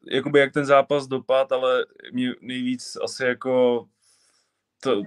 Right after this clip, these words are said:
to, co ten Oliveira přežil jako v tom prvním kole, jak nastoupil do druhého, to jsem nepochopil.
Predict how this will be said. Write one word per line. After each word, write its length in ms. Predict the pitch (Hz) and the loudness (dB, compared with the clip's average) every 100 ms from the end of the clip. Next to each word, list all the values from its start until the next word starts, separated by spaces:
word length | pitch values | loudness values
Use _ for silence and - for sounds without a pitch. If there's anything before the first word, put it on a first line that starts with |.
| - | -6
to, 120 | 127 | -8
co 160 | - | -6
ten 180 | 117 131 | -4 -2
Oliveira 420 | 120 127 135 135 | 0 0 2 2
přežil 440 | 131 - 135 123 131 | 2 -2 -4 0 0
jako 180 | 120 120 | 0 -4
v 40 | |
tom 140 | 135 | -4
prvním 320 | 127 123 131 127 | 0 0 0 0
kole, 280 | 123 127 | 4 6
jak 100 | 123 | 6
nastoupil 440 | 127 120 127 - 127 | 2 -8 -8 -10 -10
do 100 | 123 | -12
druhého, 360 | 113 117 117 | -10 -10 -10
to 100 | 113 | -10
jsem 160 | 110 113 | -12 -12
nepochopil. 580 | 117 113 117 104 92 | -12 -12 -14 -14 -14